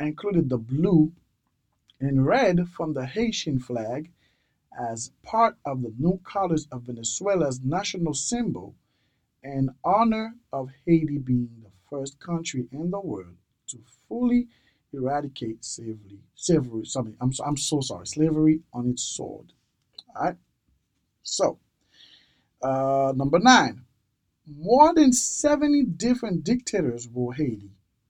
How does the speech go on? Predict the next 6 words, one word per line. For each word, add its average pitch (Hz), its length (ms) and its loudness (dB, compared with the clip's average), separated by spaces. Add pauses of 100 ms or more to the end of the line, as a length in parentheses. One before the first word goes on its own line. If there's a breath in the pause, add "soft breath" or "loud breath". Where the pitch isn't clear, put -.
(280)
between 113 400 -12 (240)
eighteen 175 480 -6
oh 247 220 -2 (120)
four - 300 -2 (1300)
and 110 120 -20 (200)
nineteen 107 480 -20